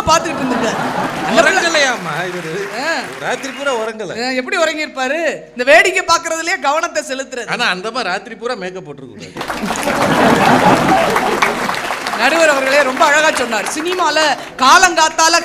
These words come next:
Speaker 1: கதாநாயகி எந்திரிச்சு வந்து காலை தொட்டு கும்பிட்டு காஃபி கொடுத்தா பார்க்க ஆசையா இருந்துச்சு, ஆனா நடைமுறையில் இல்லைன்னாரு.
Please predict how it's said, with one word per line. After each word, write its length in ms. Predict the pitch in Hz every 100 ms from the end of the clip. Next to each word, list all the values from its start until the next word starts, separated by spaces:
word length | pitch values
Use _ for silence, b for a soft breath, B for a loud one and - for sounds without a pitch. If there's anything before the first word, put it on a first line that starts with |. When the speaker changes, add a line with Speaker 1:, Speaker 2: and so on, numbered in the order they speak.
| 247
Speaker 1:
கதாநாயகி 600 | 240 330 330 311 311 277
எந்திரிச்சு 320 | 254 330 339 294
வந்து 160 | 302 370 269
காலை 240 | 262 330 330
தொட்டு 220 | 277 320 302
கும்பிட்டு 340 | 285 311 - 311 - B - 311
காஃபி 320 | 403 403 370
கொடுத்தா 320 | 339 311 294 294 240 B B
பார்க்க 340 | 262 370 359 294
ஆசையா 300 | 330 349 349 330
இருந்துச்சு, 300 | 302 302 403
ஆனா 120 | 349 320
நடைமுறையில் 560 | 302 349 349 339 339 294
இல்லைன்னாரு. 440 | 277 277 247 208